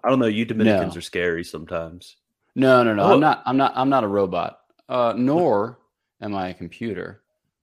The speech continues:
Speaker 2: I am a fallible human being. I'm a horseshoes and hand grenades guy.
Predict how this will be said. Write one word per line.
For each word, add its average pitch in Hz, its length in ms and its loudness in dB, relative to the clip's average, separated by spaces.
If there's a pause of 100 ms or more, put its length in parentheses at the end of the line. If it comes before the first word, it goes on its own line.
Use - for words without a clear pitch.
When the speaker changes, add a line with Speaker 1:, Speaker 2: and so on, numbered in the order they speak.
(180)
Speaker 2:
I 95 260 -12
am 92 600 -12
a - 60 -20
fallible 95 440 -8
human 95 300 -10
being. 85 420 -12
I'm 135 120 0
a 151 60 4
horseshoes 143 500 -4
and 98 60 -6
hand 95 260 -4
grenades 90 320 -10
guy. 95 300 -12